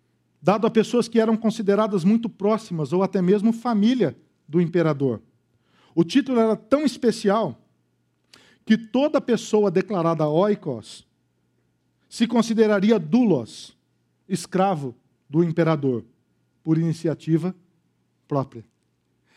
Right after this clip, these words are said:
Era como se o imperador dissesse: "Você é meu oikos,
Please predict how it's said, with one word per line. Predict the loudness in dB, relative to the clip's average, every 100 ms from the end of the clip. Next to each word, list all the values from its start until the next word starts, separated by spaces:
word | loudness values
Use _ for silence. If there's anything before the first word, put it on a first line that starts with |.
| _ _ _ _ _ 0
Era | 0 2
como | 2 4 2
se | 0 0
o | 4
imperador | 4 4 2 4 2
dissesse: | 2 0 2 2 0 -2
"Você | 0 -2 2 2
é |
meu | 4 4
oikos, | 4 2 0 2 2 2 -2 -10 -20